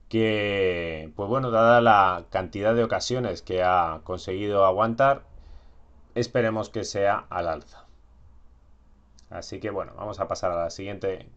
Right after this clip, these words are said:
cripto. Cake es una criptomoneda también que, por lo que he podido investigar, pues, eh, usa otro método de, de intercambio de las monedas.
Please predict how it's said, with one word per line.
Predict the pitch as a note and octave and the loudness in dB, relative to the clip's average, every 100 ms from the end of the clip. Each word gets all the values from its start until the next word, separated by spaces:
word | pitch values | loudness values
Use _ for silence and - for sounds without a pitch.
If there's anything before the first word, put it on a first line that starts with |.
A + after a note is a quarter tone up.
| - | -14
cripto. | - A#2+ A#2+ B2+ B2 C3+ - - - - - _ - - | -4 -4 -2 0 2 0 -10 -20 -20 -20 -20 _ -14 0
Cake | C#3 C#3+ C#3+ - - _ | 2 2 -4 -20 -20 _
es | A2+ G#2+ G#2+ | -12 -10 -8
una | G#2+ G2 F#2+ F#2 F2 E2 D#2+ - - - _ _ _ | -2 2 2 2 0 -4 -10 -16 -20 -20 _ _ _
criptomoneda | - B2 - G#2+ A2+ C#3 B2+ | -6 -4 -2 -2 0 0 2
también | B2 D#3+ | 0 0
que, | D#3 | -2
por | A2 G#2+ | -2 0
lo | G2 E2+ | 0 0
que | G2 F#2+ - | -4 -6 -6
he | A#2 A#2 G#2+ | -2 -2 -2
podido | - F#2 F#2+ F#2 F#2 | -4 -4 -2 -4 -4
investigar, | G#2 G#2+ C3 C#3+ C#3+ - - - - - - - - - - | -6 -8 -2 0 0 -4 -16 -18 -18 -20 -20 -20 -20 -20 -4
pues, | A#2 A2+ A2+ A2 - - | 2 4 2 0 -6 -8
eh, | A2 G#2+ G#2 G2 G#2+ | -6 -4 -2 -2 -2
usa | B2 B2 A2 | -2 2 2
otro | A2 G2 | 2 -4
método | A2 A2+ G#2 F#2+ | -2 -2 -2 -2
de, | F#2 F2 E2+ E2 C#2+ - - - - - - F2+ | -2 -4 -6 -8 -12 -20 -20 -20 -20 -20 -20 -14
de | F2+ F2+ E2+ E2 D#2 D#2 D#2+ | -10 -8 -8 -8 -10 -12 -14
intercambio | F2 D#2+ - C3+ B2+ A2 | -10 -10 0 0 2 0
de | G2 | 2
las | F#2 F#2 | -2 -2
monedas. | G2+ D3 B2+ A#2+ A#2+ | -4 0 2 2 0